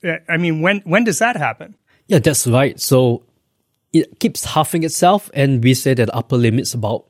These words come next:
Speaker 2: fifty thousand to one hundred thousand years.
Speaker 1: Oh.
Speaker 2: So in other words, if you have a fossil that is more than one hundred thousand years, it should not contain any carbon fourteen. All of that should have degraded away.
Speaker 1: Yet, don't they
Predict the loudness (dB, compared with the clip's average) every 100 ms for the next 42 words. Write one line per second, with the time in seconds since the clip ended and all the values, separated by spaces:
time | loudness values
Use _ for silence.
0 | -14 -10 -2 -2 2 0 0 -4 -4 -2
1 | -2 -4 -8 -10 -10 -8 -6 -6 -6 -8
2 | -14 _ -6 -4 -4 -6 _ -2 0 2
3 | 2 2 2 0 -2 -2 0 -2 -2 -4
4 | -4 0 0 2 0 0 -2 -4 -4 -2
5 | -2 -2 -4 -4 -4 -6 -8 -6 -6 -4
6 | -2 2 0 -2 -12 _ _ _ -2 2
7 | 4 2 0 -4 -4 -2 -2 -4 -4 -4
8 | -4 -6 -6 -6 -6 -6 -6 -8 -10 -6
9 | 0 2 0 -2 -6 -6 -10 -8 -6 -8
10 | -6 -8 -2 -2 -2 -6 -8 -8 -12 _
11 | _ _ _ _ _ _ -2 -2 -2 -2
12 | 0 0 -4